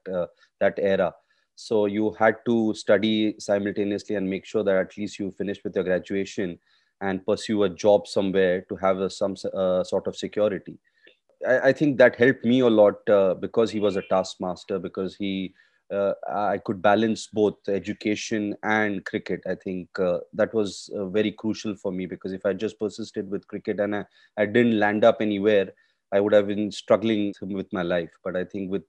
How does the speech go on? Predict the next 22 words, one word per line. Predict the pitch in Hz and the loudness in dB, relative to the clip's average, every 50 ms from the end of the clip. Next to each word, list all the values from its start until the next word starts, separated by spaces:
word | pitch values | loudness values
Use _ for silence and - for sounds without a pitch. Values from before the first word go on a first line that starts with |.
| _ _ | _ _
him | 98 90 110 104 95 - | -8 -4 -4 -4 -4 -4
persisting | - 95 - - 107 92 - - 101 98 | -4 -6 -4 -6 -10 -10 -8 -10 -6 -6
that | 95 85 | -4 -6
education | 92 90 92 87 - 104 95 - 110 101 | -6 -8 -8 -6 -6 -6 -6 -6 -8 -6
is | 98 | -6
a | 95 | -6
must, | 90 90 98 101 101 - _ _ _ _ _ _ _ _ _ - | -4 -4 -6 -6 -8 -10 _ _ _ _ _ _ _ _ _ 0
graduating | 98 101 104 98 92 104 104 98 - 110 101 98 | 2 2 2 2 2 -2 -2 -2 -2 -4 -4 -2
was | 98 95 87 92 | -2 -2 -2 -4
important. | 92 90 - - 104 101 - - 104 110 107 98 | -6 -6 -2 -2 -2 -2 -2 -6 -8 -8 -6 -6
And | 95 92 | -6 -4
luckily, | 90 92 90 - - 98 98 95 | -4 -4 -4 -4 -6 -2 0 2
I, | 92 92 92 - | 2 0 0 -2
I, | 101 95 | -2 -2
you | 92 92 87 - _ _ _ 98 | -2 -2 -4 -8 _ _ _ -10
know, | 95 90 | -10 -10
the | 87 90 | -10 -12
school | - - - 104 101 98 90 | -14 -14 -10 -8 -8 -8 -8
Xavier's | 90 98 101 98 92 101 104 92 | -4 -2 -2 0 2 0 0 0
was | 92 95 90 90 92 - - | -2 -4 -4 -4 -6 -6 -8
a | 98 | -8
good | 82 82 104 98 87 | -6 -4 -6 -6 -6